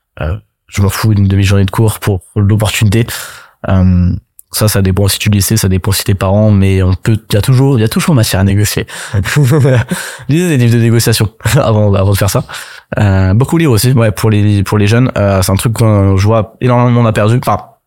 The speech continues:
moins que ce qu'on dit dans les médias, mais que quand même, une gros, une grande proportion des jeunes ont perdu, surtout avec TikTok. Euh, remettez-vous à la lecture, pas que la non-fiction.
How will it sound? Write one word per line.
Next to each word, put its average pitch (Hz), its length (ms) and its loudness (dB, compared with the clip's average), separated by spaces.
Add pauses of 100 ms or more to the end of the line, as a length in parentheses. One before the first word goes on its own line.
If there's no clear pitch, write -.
(100)
moins 143 300 2
que 131 180 -2
ce 110 100 -2
qu'on 123 140 0
dit 123 240 0
dans 120 120 0
les 110 80 2
médias, 110 360 2 (320)
mais 104 180 0
que - 100 -2
quand 110 140 -2
même, 101 360 2
une 95 60 2
gros, 110 280 0
une 110 60 2
grande 113 160 2
proportion 113 280 0
des 104 120 2
jeunes 104 160 2
ont 95 60 4
perdu, 101 320 0
surtout - 220 -4
avec 85 120 -2
TikTok. - 400 -4 (640)
Euh, 92 260 0
remettez-vous 117 380 2
à - 20 4
la 117 60 2
lecture, 120 340 -2 (280)
pas 151 160 -2
que - 140 -4
la 127 80 2
non-fiction. 120 460 0